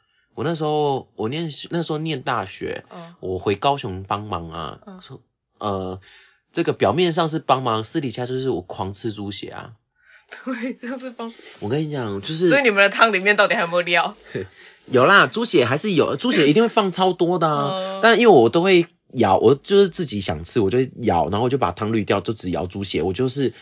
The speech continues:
Speaker 1: 把它当零嘴一样吃。
Speaker 2: 哈。
Speaker 1: 我好喜欢吃猪血哦。
Speaker 2: 可是我觉得单纯的猪血是没有味道的东西耶。
Speaker 1: 哦，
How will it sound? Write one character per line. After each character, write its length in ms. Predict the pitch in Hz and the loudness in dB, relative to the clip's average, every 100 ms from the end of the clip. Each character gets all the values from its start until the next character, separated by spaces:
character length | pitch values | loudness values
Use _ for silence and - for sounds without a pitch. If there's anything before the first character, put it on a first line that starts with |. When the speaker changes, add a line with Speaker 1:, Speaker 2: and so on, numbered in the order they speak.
| _ | _
Speaker 1:
把 80 | 95 | -4
它 40 | |
当 140 | 104 123 | -2 -2
零 140 | 107 | -2
嘴 160 | 107 87 | -2 -4
一 20 | |
样 160 | 95 92 | -4 -8
吃。 400 | - - 85 - _ | -10 -10 -12 -14 _
Speaker 2:
哈。 400 | - - 339 302 - - | -14 -6 -4 -4 -10 -14
Speaker 1:
我 80 | 101 | -8
好 160 | 110 | -6
喜 100 | 117 | -4
欢 120 | 117 | -6
吃 160 | 95 107 | -6 -8
猪 200 | 92 92 | -8 -10
血 340 | 87 - 80 | -8 -8 -8
哦。 260 | 73 - - - _ _ | -8 -10 -14 -18 _ _
Speaker 2:
可 100 | 294 | -8
是 140 | 311 359 | -4 -2
我 160 | 294 | -2
觉 100 | 233 | -4
得 60 | 320 | -4
单 220 | 320 349 | -4 -4
纯 180 | 320 254 | -6 -6
的 100 | 247 | -6
猪 220 | 247 277 | -10 -10
血 180 | 285 185 | -8 -8
是 160 | 233 | -8
没 80 | 262 | -6
有 120 | 233 | -4
味 140 | 196 208 | -2 0
道 180 | 208 190 | 0 -2
的 80 | |
东 220 | 170 170 190 | -4 -8 -10
西 240 | - 170 | -14 -12
耶。 260 | - | -6
Speaker 1:
哦， 20 | 101 | -6